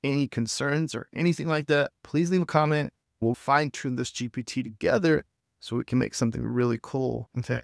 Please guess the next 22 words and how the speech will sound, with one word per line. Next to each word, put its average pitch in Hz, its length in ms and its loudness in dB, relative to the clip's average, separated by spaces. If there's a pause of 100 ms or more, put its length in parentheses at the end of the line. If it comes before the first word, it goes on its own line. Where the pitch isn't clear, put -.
(100)
and 117 520 2
make 127 200 0
something 123 240 -2
really 127 260 -6
cool 175 180 2
behind 170 380 2
this. 156 320 4 (140)
In 120 120 0
return, 135 460 4
you 135 80 2
make 120 220 0
more 104 160 0
money. 107 360 -4
That's - 240 2
the - 60 -2
main 104 180 -2
goal. - 280 -8 (100)
If 131 100 -8
you 147 120 0
haven't 165 320 0
heard 143 420 -2 (100)
of 123 220 0